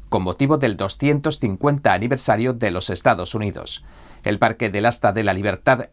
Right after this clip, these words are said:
estará situado en dos mil quinientos acres en Columbia Falls y se convertirá en el único lugar del país en el que se honrará a los más de veinticuatro millones de veteranos fallecidos que han servido a este país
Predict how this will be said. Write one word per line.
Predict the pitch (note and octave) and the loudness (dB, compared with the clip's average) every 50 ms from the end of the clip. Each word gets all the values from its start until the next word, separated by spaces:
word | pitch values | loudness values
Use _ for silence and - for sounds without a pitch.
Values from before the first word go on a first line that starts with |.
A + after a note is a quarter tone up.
| _ _ - - | _ _ -10 -4
estará | - B2 - - - A#2+ G#2+ C3 - | -2 -2 -2 0 0 2 2 2 2
situado | - - D3 - C#3+ C3 B2+ D3+ | 0 -2 0 2 4 4 4 4
en | C#3 C3 | 2 2
dos | A#2+ G#2+ G#2 - - | 0 0 -2 -2 0
mil | C3+ D3 D3 | 0 -2 0
quinientos | C#3+ C3 A2 A2 B2+ C#3+ C#3 - A2 - - | 0 -2 0 2 2 0 0 0 0 2 2
acres | B2+ - - C3+ C3+ - - | 2 2 2 0 0 0 0
en | A2+ A2 G#2+ | 0 0 0
Columbia | - - G#2+ A#2 B2+ B2 A#2 B2+ C3 | 0 0 2 2 4 4 4 2 2
Falls | - - C#3+ A2+ E2+ - - - - - - - - - - | 4 4 2 2 2 0 -6 -10 -12 -14 -20 -20 -20 -10 -2
y | - B2 C3+ | 0 2 2
se | - D3+ | 2 2
convertirá | D3 D#3 D3 D3 C#3+ C#3+ - D#3 C3+ A2 G#2+ G#2 - _ _ _ _ - | 2 4 4 4 4 4 2 2 4 4 4 2 0 _ _ _ _ -4
en | - A#2+ A2 G#2 | -2 0 0 2
el | G#2+ G#2 | 2 2
único | B2+ D#3+ D#3 C#3 - A2 | 2 2 2 0 0 0
lugar | F#2+ F#2+ F#2+ C3+ C#3 C#3+ B2+ | 0 2 4 4 4 4 2
del | A2 G2 G#2+ G2 F2 | -4 -4 -4 -4 -2
país | - G2 B2 C#3 C3+ - - - - - - - - - | 0 2 2 2 0 -2 -6 -12 -18 -20 -20 -20 -10 -4
en | - A#2 A2+ | 0 2 2
el | A2+ G#2+ | 2 2
que | - A2 G2+ | 0 -2 0
se | - A#2+ | 2 4
honrará | B2 C#3 C#3+ D#3 D3+ C3+ A#2 G#2+ - - - _ - | 4 4 6 4 6 6 6 4 4 0 -8 _ -2
a | G#2+ G#2 | 0 0
los | G#2 G#2 - | 0 0 2
más | B2+ C#3+ C#3+ - | 4 2 2 4
de | - E3 | 2 2
veinticuatro | C#3 C3+ A#2 G#2 F#2 - F#2+ F2 - - C3+ D3 D3+ - D#3 D#3+ | 2 4 2 0 0 -4 -8 -8 -2 2 4 4 4 4 0 0
millones | D3 B2+ G2+ E2+ G2+ A#2+ B2+ C#3+ C#3+ C#3+ | 0 0 -2 0 0 0 0 0 0 -2
de | - G#2+ | -4 -4
veteranos | - - - - D2+ F2+ A2 A#2 B2 A#2+ - | -4 -4 -6 -4 -2 0 0 0 0 -2 0
fallecidos | C#3+ C#3 C3+ D3+ - C#3 A2+ F#2+ G#2+ G#2 - - - - - - - - | 0 0 0 0 -2 -2 -2 0 0 -2 -2 -4 -10 -18 -20 -20 -10 -2
que | - A2 | 0 2
han | A#2 B2+ | 2 2
servido | - - B2+ A#2+ C3 B2+ A#2 G2+ | 2 0 0 0 2 2 4 4
a | G#2 | 4
este | C3 - - D#3+ | 2 2 0 0
país | C3+ C3+ B2 A#2 A2+ - - | 2 2 2 2 2 -2 -6